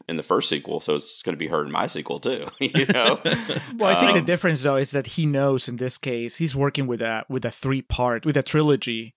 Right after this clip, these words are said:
Speaker 1: Right,
Speaker 3: uh,
Speaker 1: right.
Speaker 3: structure, so he can kind of afford to put Jamie Lee Curtis in the back burner through the middle chapter because she, he'll,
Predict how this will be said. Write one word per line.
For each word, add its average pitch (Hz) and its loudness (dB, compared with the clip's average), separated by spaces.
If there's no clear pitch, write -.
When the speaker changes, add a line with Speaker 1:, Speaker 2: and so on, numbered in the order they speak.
Speaker 1:
Right, 80 2
Speaker 3:
uh, - -4
Speaker 1:
right. - -2
Speaker 3:
structure, 139 0
so 127 2
he 185 -2
can 165 0
kind 147 0
of 131 0
afford 156 0
to 143 0
put 139 0
Jamie 131 0
Lee 131 -2
Curtis 120 -2
in 143 -2
the 120 -6
back 131 0
burner 117 -2
through 135 -2
the 117 -2
middle 135 -2
chapter 120 -2
because 117 0
she, - -2
he'll, 135 0